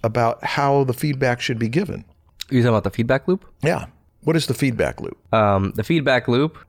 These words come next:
Speaker 2: is a loop of feedback.
Speaker 1: It's like a little
Speaker 2: <laughs> It keeps going and
Speaker 1: Yeah.
Speaker 2: going. You perf-, you're le-, when you're learning something, anything,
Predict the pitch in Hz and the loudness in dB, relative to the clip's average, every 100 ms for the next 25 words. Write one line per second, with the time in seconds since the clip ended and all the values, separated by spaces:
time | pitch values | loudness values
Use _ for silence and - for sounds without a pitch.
0 | - - 107 110 113 147 120 - - - | -6 2 4 4 4 4 2 -4 -10 -2
1 | 104 101 - 151 110 98 92 - - - | -2 0 0 0 2 2 2 -2 -14 -20
2 | - - 117 110 104 104 131 110 - - | -20 -8 -4 0 -2 -2 -2 -2 -4 -12
3 | - 135 - - - 123 - 165 127 156 | -6 -6 -6 -10 -2 0 2 0 2 4
4 | 156 127 117 117 123 143 135 92 143 - | 4 4 4 2 4 4 4 2 -4 -14
5 | - - 127 127 - - 131 131 135 123 | -10 -4 -2 -2 -4 0 4 4 4 2
6 | 135 143 139 165 151 - 104 95 87 95 | 2 2 2 2 0 0 -2 -2 -2 0
7 | 98 82 82 78 | 0 -2 -4 -4